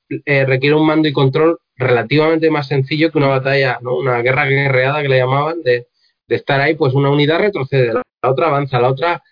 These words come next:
eh, va por el otro lado para rodear mientras dispara las flechas por su lado. Entonces, es más complicado y se puede usar perfecto. Hay muchos ejemplos en los que, eh, jinetes ligeros a caballo derrotan todo lo que se les ponga por delante, pero claro,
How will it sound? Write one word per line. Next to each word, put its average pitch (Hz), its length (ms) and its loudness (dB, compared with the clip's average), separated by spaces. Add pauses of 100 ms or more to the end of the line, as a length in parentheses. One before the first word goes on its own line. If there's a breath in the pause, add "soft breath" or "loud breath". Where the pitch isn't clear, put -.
(160)
eh, 135 240 2
va 147 140 0
por 165 140 0
el 160 80 4
otro 156 180 0
lado 147 120 0
para 139 420 0
rodear 127 380 2
mientras 156 260 0
dispara 143 320 -2 (100)
las 143 120 -2
flechas 151 260 -4
por 156 140 -4
su 131 120 -6
lado. 131 180 2
Entonces, 131 340 -4
es 135 100 -4
más 143 180 -4
complicado 165 600 0 (420 loud breath)
y 139 420 0
se 127 120 -8
puede 127 300 0
usar 143 140 2
perfecto. 151 560 0 (120)
Hay 123 140 0
muchos 139 320 -2
ejemplos 135 420 0
en 123 80 4
los 120 140 -2
que, 113 320 -4 (360)
eh, 120 340 0 (100)
jinetes 135 340 2
ligeros 139 380 0
a 123 80 0
caballo 127 320 4
derrotan 120 640 0
todo 139 140 0
lo 139 60 2
que 131 80 0
se 131 80 0
les 131 120 0
ponga 123 260 0
por 131 120 2
delante, 139 280 0
pero 151 140 0
claro, - 160 -2